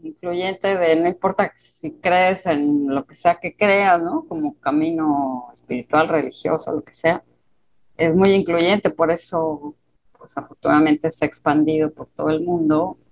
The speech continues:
Y, ah, y, pues, es un camino esto, ¿no? De desarrollo personal, de evolución, y, pues, tengo la fortuna de, de compartirlo con una red de maestros que está en todo el mundo.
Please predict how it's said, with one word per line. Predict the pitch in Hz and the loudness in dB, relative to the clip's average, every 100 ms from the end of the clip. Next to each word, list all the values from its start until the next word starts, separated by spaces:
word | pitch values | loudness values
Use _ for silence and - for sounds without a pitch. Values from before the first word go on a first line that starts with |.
| _ _ _ _ _ _ _ _ _ | _ _ _ _ _ _ _ _ _
Y, | 143 143 | -2 0
ah, | 131 123 120 120 - _ - | 0 0 -2 -4 -10 _ -4
y, | 165 | -2
pues, | 190 185 | 0 0
es | 214 - | 0 0
un | 214 | 0
camino | 202 214 220 175 | 0 -2 -2 -2
esto, | 175 _ 151 | -4 _ -4
¿no? | 151 175 | -4 -4
De | 165 | -8
desarrollo | 131 - 139 135 151 147 147 | -8 -8 -4 0 2 2 0
personal, | 127 - 156 160 160 160 | -4 -4 0 2 2 2
de | 147 135 131 123 _ - | 0 -2 -6 -12 _ -16
evolución, | 147 131 135 - 147 143 165 | -8 -8 -8 -2 2 2 4
y, | 156 139 | 4 2
pues, | - - - - | -2 -12 -16 -8
tengo | 143 147 | 0 2
la | 156 | 2
fortuna | 151 - - 151 147 143 | 0 -8 0 2 2 2
de, | 139 135 - - - - _ | 0 -4 -10 -12 -12 -12 _
de | - | -10
compartirlo | - 160 160 - 202 254 196 170 170 | -2 0 2 0 -2 0 2 2 0
con | 151 147 - - _ _ - | -6 -8 -12 -20 _ _ -6
una | 151 151 | -2 -2
red | 147 143 | -4 -4
de | 143 | -4
maestros | 139 139 143 - 143 | -4 -4 -4 -8 -10
que | - | -12
está | - - | -12 -6
en | 135 | -6
todo | - 139 | -4 -2
el | 139 | 0
mundo. | 165 170 - 151 | 2 2 2 0